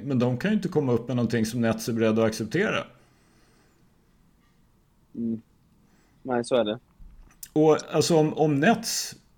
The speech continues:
Speaker 1: vilket ju, vilket på något sätt är rimligt, om Utah kunde få allt det där för Rudy Gobert, varför skulle då Nets nöja sig med något mindre?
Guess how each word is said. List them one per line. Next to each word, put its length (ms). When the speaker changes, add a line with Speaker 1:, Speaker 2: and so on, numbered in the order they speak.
Speaker 1:
vilket 400
ju, 160
vilket 440
på 80
något 320
sätt 280
är 80
rimligt, 680
om 360
Utah 460
kunde 240
få 200
allt 220
det 60
där 520
för 260
Rudy 480
Gobert, 560
varför 400
skulle 300
då 80
Nets 380
nöja 280
sig 140
med 80
något 100
mindre? 380